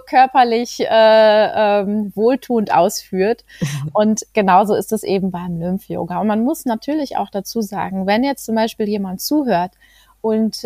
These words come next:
Speaker 1: äh, ein, äh, reines Lymphödem hat und das aber an, an einer bestimmten, ähm, ja, Erkrankung liegt, dass zum Beispiel operativ etwas entfernt wurde, dann kann man nicht jede Übung einfach so mitmachen. Also man muss schon gucken,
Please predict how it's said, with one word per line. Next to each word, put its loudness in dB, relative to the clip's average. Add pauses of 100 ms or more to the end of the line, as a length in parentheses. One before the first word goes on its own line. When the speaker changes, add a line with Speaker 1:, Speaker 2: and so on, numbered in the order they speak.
Speaker 1:
äh, 2 (480)
ein, 2
äh, -8
reines -2
Lymphödem -4
hat -16
und -4 (260)
das 0
aber 0
an, -2 (400)
an -2
einer -2
bestimmten, -2
ähm, 0 (340)
ja, 0
Erkrankung -2
liegt, -2
dass -8
zum -6
Beispiel -6
operativ -2
etwas -4
entfernt -2
wurde, -2 (320)
dann -8
kann 0
man 4
nicht -2
jede 0
Übung -2
einfach -4
so -4
mitmachen. -6
Also -8
man -6
muss -4
schon -8
gucken, -4